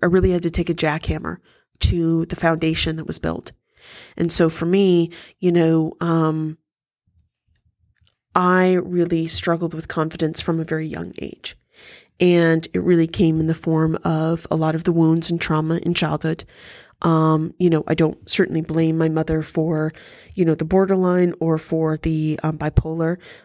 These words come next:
um, but it definitely has had an effect. And so I've had to reconstruct my foundation. I've had to let go of a lot of things,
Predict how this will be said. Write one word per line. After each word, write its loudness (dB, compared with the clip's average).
um, 2
but 0
it -10
definitely 0
has -2
had -4
an -8
effect. -8
And 0
so 2
I've 2
had -2
to 0
reconstruct 0
my 0
foundation. -6
I've -10
had 0
to 2
let 2
go 4
of 0
a 2
lot -2
of -6
things, -2